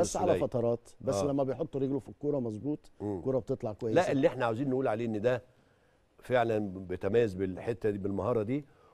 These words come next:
Speaker 2: ولما بيتميز بيها صح بيكسب اي فرقه بيها.
Speaker 1: لا، قليل،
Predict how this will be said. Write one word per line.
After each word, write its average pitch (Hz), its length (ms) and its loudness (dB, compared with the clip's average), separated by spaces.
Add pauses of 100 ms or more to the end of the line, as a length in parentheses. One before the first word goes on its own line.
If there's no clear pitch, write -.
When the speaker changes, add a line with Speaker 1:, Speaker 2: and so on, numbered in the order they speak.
(100)
Speaker 2:
ولما 98 320 2
بيتميز 104 520 2
بيها 120 260 0
صح - 400 2 (460)
بيكسب 113 440 -2
اي 117 120 -2
فرقه 98 280 -4
بيها. 78 200 -14 (400)
Speaker 1:
لا، 135 380 -6
قليل، 139 440 0